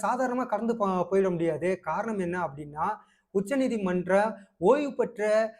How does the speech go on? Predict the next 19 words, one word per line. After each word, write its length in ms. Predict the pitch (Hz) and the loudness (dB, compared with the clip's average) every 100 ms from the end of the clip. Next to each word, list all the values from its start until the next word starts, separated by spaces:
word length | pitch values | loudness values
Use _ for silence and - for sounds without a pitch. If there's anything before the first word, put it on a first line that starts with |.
| - | -14
நீதிபதி 640 | 165 190 233 185 165 185 202 | -2 0 0 0 0 2 0
அஜய் 600 | - - 180 175 269 262 | -2 -2 -2 0 0 2
ரஸ்தோகி 480 | 196 196 - 240 233 - | 0 -2 0 -2 -2 -6
தலைமையில 720 | 185 214 233 202 160 160 208 220 - - | -2 0 0 0 2 2 0 -2 -12 -2
ஒரு 260 | 220 285 | 0 0
சிறப்பு 480 | - - 294 294 277 - | -2 -2 -2 -2 -4 -2
புலனாய்வு 460 | 214 202 196 196 | -2 0 0 0
குழுவை 520 | 196 214 220 160 185 214 - - | -2 -2 2 2 2 -2 -6 -6
உச்சநீதிமன்றம் 680 | 180 240 220 185 170 175 170 | -6 -2 0 0 0 -2 -2
அமைச்சிருக்கிறாங்க. 840 | 160 170 165 160 156 147 175 185 | -2 -4 -6 -4 -4 -2 -4 -2
இந்த 360 | 208 269 262 247 | -2 0 2 2
சிறப்பு 440 | - 226 240 233 | 2 0 0 -2
புலனாய்வு 460 | 196 185 180 175 170 | -2 0 2 2 2
குழு, 300 | 180 160 - _ _ 214 | 0 0 -2 _ _ -6
உச்சநீதிமன்ற 680 | 220 294 262 226 208 190 190 | -4 -4 -2 -2 -2 -2 0
ஓய்வு 320 | 180 196 202 | 0 0 -2
பெற்ற 260 | 196 196 | -4 0
நீதிபதி 520 | 185 190 190 170 190 - | 0 0 0 0 -2 -2
சிற-, 420 | 196 214 190 180 | -2 0 0 -4